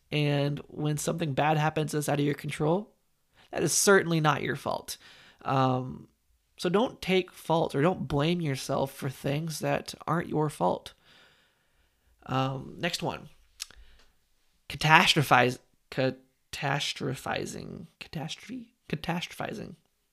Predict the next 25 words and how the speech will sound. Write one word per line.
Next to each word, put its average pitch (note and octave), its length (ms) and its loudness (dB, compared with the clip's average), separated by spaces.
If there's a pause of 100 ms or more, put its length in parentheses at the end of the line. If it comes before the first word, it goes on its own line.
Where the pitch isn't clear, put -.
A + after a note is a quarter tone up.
(160)
That - 220 2
word. C3+ 260 -2 (880)
You E3+ 240 2
automatically F3+ 760 4
anticipate D#3+ 760 0
the D3 120 4
worst. C3+ 540 2 (520)
Um, C3+ 600 -4 (1500)
they D#3+ 100 -4
have D#3+ 100 -2
an E3+ 80 -6
example D3 320 -4
here D3 260 -4
of - 300 -4
you D#3 60 -4
go D3+ 240 -2 (120)
through C#3+ 340 -2 (480)
the - 100 2
drive-thru D3 720 6
and C3+ 80 0
you C#3+ 80 -2
get C#3 140 -6
your D3 140 -2
order C#3 300 4
wrong, B2 360 2